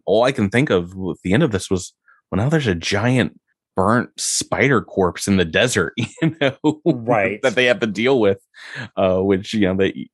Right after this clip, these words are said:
Speaker 1: you don't often see in these movies. <laughs> It's like, oh, there's a giant, giant mon-, dead monster <laughs> lying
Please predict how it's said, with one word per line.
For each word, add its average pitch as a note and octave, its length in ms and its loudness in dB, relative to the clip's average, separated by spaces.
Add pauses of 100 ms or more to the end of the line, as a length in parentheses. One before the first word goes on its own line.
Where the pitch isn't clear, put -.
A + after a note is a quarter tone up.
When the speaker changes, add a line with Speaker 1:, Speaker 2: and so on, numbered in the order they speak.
(360)
Speaker 1:
you G#2 140 2
don't A2+ 200 2
often G2 340 2
see A2+ 240 2
in G2+ 100 2
these F2+ 220 -2
movies. F2+ 640 -2 (100)
<laughs> - 280 -2
It's - 240 0
like, F2 160 2
oh, G2+ 140 2
there's F2 200 -2
a E2+ 80 -20
giant, F#2 440 0 (360)
giant G#2+ 280 0
mon-, F2+ 360 2
dead G2 320 0
monster F#2+ 640 -2
<laughs> - 60 -12
lying A2 600 2